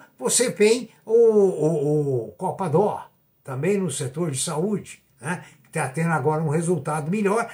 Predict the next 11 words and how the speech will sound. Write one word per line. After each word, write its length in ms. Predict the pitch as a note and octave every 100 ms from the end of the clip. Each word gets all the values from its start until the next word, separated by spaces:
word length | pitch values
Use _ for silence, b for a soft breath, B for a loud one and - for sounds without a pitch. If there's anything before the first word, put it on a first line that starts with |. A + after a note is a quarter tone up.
| B
mas 180 | G3+ G3
a 80 | G3+
Copador 840 | - B3+ C4 C4 E3 F3+ G#3+ B3+
oferece 560 | C4 C#4+ A3+ A3+ G#3+ C#4
qualidade. 840 | C#4+ C#4+ E4+ A#3 C#3 - - - b b
Então, 420 | E3 A#3 D4 - B
entre 400 | A#3 C4 F#3+ D#3+
Copador 600 | - B3+ B3+ A3+ D#3+ E3+
e 40 | E3+
Rap 260 | F3 - G3
Vida, 400 | F#3+ C4+ C#4